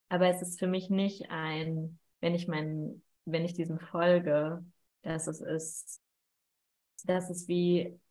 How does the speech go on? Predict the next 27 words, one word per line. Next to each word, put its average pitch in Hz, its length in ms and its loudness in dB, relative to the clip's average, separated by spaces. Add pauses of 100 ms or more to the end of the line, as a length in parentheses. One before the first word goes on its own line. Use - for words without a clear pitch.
(220)
eine, 165 840 0
wie 170 140 -2
eine 175 120 2
Bestrafung 165 800 -2
sich 165 240 -6
anfühlt, 165 440 -6
das 151 260 -8
zu - 140 -16
tun 156 680 -8
oder 143 500 -6 (100)
etwas 160 340 -6
ist, - 340 -6
wo, 156 500 -2 (840)
also 180 160 4
eben 180 120 6
ich 180 80 0
sag, 180 180 2
es 175 120 -6
ist 170 160 -4
herausfordernd, 160 1000 0
es 170 120 -4
ist, 156 160 -8
kann 175 180 0
herausfordernd 151 680 -2
sein, 147 520 -4
ähm, 147 560 -6 (760)
aufregend, 170 1000 2